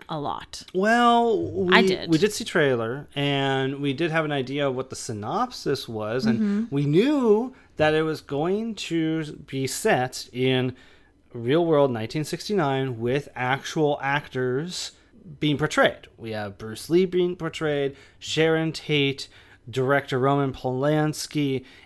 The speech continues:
Speaker 2: and a handful of others, right? So we didn't know exactly. I, in fact, I had
Speaker 1: Steve
Speaker 2: posited
Speaker 1: McQueen?
Speaker 2: Steve McQueen. That's, that's one, yes.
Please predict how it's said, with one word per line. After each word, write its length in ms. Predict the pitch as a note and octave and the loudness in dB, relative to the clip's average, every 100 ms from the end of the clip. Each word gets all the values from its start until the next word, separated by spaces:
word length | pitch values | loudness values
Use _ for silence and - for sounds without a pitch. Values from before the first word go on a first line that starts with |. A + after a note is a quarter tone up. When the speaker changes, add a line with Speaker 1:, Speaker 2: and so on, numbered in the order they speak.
| - | -2
Speaker 2:
and 120 | F3 | 2
a 60 | F#3 | 4
handful 420 | G#3 G3+ G#3 F#3+ | 2 2 6 8
of 100 | E3+ | 6
others, 640 | D3+ D3+ A2+ - - - - _ - - | 6 4 4 -6 -12 -14 -18 _ -10 4
right? 280 | C#3+ E3+ - - - | 6 6 2 -14 -16
So 120 | - | 2
we 140 | F3+ A#3 | 4 4
didn't 320 | D4 C4 G3+ | 2 0 0
know 640 | F#3+ F#3+ F#3 F3+ F3 F3+ E3 | 2 4 4 2 0 -2 -4
exactly. 840 | E3 C3+ B2 D#3 E3 - D3+ D3 - - - | -4 -4 -2 0 0 -2 -2 -2 -4 -14 -4
I, 120 | D#3+ | -2
in 60 | |
fact, 260 | D#3 G3+ F#3+ | 2 2 2
I 100 | D#3+ | 0
had 140 | D#3 | -2
Speaker 1:
Steve 120 | D3 - B3+ A3+ G#3+ | 0 0 2 2 0
Speaker 2:
posited 180 | G#3+ | -4
Speaker 1:
McQueen? 320 | G#3+ A3+ F4 F4+ | -4 -8 -8 -10
Speaker 2:
Steve 300 | - D#3+ D#3 | 2 2 4
McQueen. 840 | D3+ - D3+ D3+ D3+ C#3+ C3+ B2 - - | 0 -4 -4 -4 -6 -6 -6 -8 -12 -8
That's, 260 | C#3+ C3+ - A#2+ | -8 -8 -10 -12
that's 240 | B2 C3+ - | -6 -6 -4
one, 220 | A2 A2 | -8 -4
yes. 340 | C3 F#2+ - | -6 -6 -12